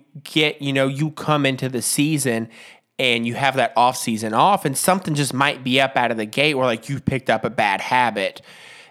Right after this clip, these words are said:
and, you know, maybe because you got drunk and played wiffle ball in the backyard, right? Now you wanna uppercut everything, right? It's a really weird thing. So with this weird start to the season, it's like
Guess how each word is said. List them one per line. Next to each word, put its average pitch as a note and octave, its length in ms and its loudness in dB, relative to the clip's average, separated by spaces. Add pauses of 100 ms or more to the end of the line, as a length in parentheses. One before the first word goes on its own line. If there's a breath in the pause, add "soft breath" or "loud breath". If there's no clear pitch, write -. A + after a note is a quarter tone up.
(180)
and, A#2+ 640 2
you C#3+ 80 -4
know, C#3 160 4
maybe C3 260 2
because C3 360 -2
you C3+ 80 -4
got A#2 240 2
drunk B2 200 -4
and - 80 -6
played B2 200 -2
wiffle A#2+ 240 -6
ball A2+ 140 0
in G#2+ 80 -6
the A2 60 -8
backyard, G#2 520 -6
right? D#3 260 2
Now E3 120 4
you D3+ 140 4
wanna D3 180 4
uppercut A2 460 -2
everything, G2 360 -6
right? C#3+ 140 2
It's D#3 100 -4
a D3+ 60 -4
really C3 240 2
weird G#2 340 -2
thing. F3 260 2
So F#2+ 340 -4 (520 soft breath)
with C3+ 220 0
this B2+ 240 -2
weird C#3 460 0
start C#3 380 2
to - 80 -14
the A#2 100 -4
season, G3 460 -2
it's - 240 -6
like A2+ 240 0